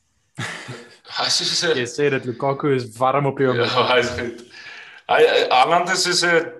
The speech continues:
Speaker 1: hy laat my bietjie dink aan 'n Diego Costa in die manier wat hy jol. Hy is net nog vinniger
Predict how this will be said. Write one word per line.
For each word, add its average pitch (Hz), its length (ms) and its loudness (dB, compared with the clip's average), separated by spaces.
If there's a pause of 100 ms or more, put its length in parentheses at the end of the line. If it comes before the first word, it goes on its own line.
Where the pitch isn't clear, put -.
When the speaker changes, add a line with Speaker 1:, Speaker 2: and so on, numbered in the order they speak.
(260)
Speaker 1:
hy 127 140 2
laat 135 180 2
my 175 100 -2
bietjie 151 260 -2
dink 143 200 -6
aan 135 140 -2
'n 127 160 -2
Diego 117 400 0
Costa 123 400 0
in 101 60 -10
die 101 100 -14
manier 107 240 -10
wat 107 180 -10
hy 98 120 -8
jol. 104 240 -6
Hy 120 60 -2
is - 80 -8
net 107 180 -12
nog 92 200 -8
vinniger 113 460 -10